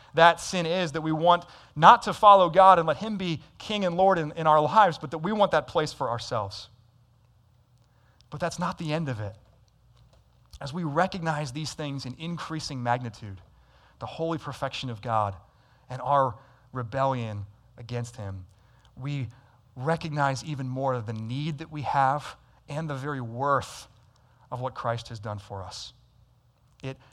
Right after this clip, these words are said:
amplifies, it magnifies the life and the death and the resurrection of Jesus.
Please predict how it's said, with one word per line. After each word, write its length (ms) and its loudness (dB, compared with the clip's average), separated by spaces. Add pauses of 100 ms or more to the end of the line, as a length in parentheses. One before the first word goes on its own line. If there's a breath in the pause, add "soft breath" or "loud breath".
(200 soft breath)
amplifies, 640 -2
it 120 -14
magnifies 760 -2
the 120 -10
life 400 -4
and 80 -12
the 60 -8
death 300 -4
and 80 -12
the 60 -10
resurrection 640 -10 (420 soft breath)
of 100 -12
Jesus. 560 -14